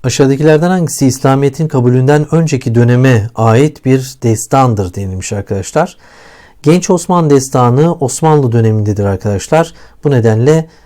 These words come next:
e, İslamiyet'in kabulü, e, ile alakalıdır. Bu destanın oluşumu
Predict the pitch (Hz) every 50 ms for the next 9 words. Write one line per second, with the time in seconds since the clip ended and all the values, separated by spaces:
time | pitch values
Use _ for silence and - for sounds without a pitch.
0 | _ - - - 117 113 110 110 110 110 107 107 104 - - 139 - - - 127
1 | 127 131 135 135 135 - 165 160 156 - _ _ _ - - - 117 113 127 131
2 | 131 143 156 147 120 131 - - _ - - - 107 - 87 90 - - - -
3 | - - - _ - - 120 113 113 107 - 113 113 117 110 104 98 - - 104
4 | 98 98 101 127 147 139 - - - 120 113 117 110 - - 117 110 107 104 104
5 | 101 98 98 - - 113 120 151 165 160